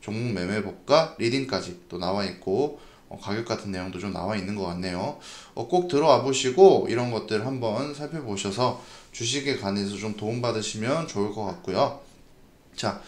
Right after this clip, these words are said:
이런 식으로 지금 열두 시 팔 분, 어, 한 시간 전까지 이렇게 나와 있는 거 아실 수 있을 겁니다. 뭐 앞으로 제가 뭐 종목 영상들도 찍어 드리지만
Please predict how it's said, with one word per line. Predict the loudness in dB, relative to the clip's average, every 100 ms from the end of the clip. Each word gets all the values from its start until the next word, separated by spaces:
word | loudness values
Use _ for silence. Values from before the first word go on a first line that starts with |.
| -20 -12 -2
이런 | 2 2
식으로 | 2 0 0 2 2
지금 | 2 -2 -4 -2
열두 | -2 -2
시 | -2 -2
팔 | 2 2 2
분, | -4 -10 -14
어, | -8 -6
한 | -2 -2
시간 | 0 0
전까지 | -2 -4 -2 -2 0 -2 -2 -6 -16 -18 -8
이렇게 | -4 -4 -6 -10 -4
나와 | 0 0
있는 | 0 -4
거 | -6
아실 | -6 -6 -8
수 | -8
있을 | -8 -8
겁니다. | -8 -8 -6 -6 -10 -20 -10
뭐 | 0 2 2
앞으로 | 2 4 6 8 6
제가 | 0 0 6 6 6 2 -4
뭐 | -4 -4 -6
종목 | -4 0 2 2
영상들도 | 0 -2 -4 -4 -2 0
찍어 | 2 2
드리지만 | 0 -4 -4 0 0 0